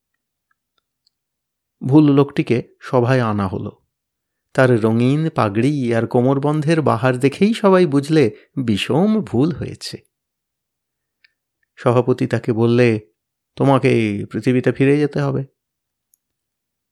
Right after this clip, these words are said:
সে তার রঙের ঝুলি আর তুলি কোমরে বেঁধে হাঁফ ছেড়ে বললে,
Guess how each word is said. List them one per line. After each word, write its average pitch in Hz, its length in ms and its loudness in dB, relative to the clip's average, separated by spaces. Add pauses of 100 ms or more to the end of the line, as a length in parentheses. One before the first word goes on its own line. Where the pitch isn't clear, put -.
(160)
সে 127 360 0
তার 107 280 -2
রঙের 110 640 -2
ঝুলি 160 540 0
আর 107 180 -2
তুলি 139 560 -2
কোমরে 113 500 -2
বেঁধে 110 480 -4
হাঁফ - 400 -6
ছেড়ে 131 300 0
বললে, 110 420 0